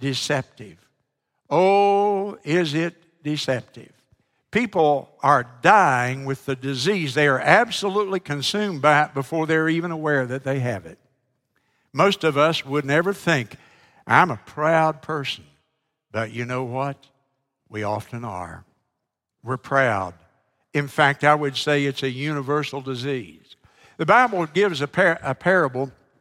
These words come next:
the Lord Jesus in Luke chapter eighteen,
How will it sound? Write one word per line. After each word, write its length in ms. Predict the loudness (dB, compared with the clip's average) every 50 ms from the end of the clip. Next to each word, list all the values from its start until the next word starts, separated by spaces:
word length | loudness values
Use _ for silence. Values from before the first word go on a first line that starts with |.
| _ _ _ _ _ _ _ -8
the 100 | -4 0
Lord 260 | 2 2 2 2 2
Jesus 420 | 0 0 0 0 -2 -2 -4 -2
in 160 | -4 -4 -2 0
Luke 160 | -2 -2 -2 0
chapter 420 | 4 4 4 4 2 0 0 0
eighteen, 680 | 2 0 0 -2 -6 -4 -4 -2 -2 -4 -6 -8 -12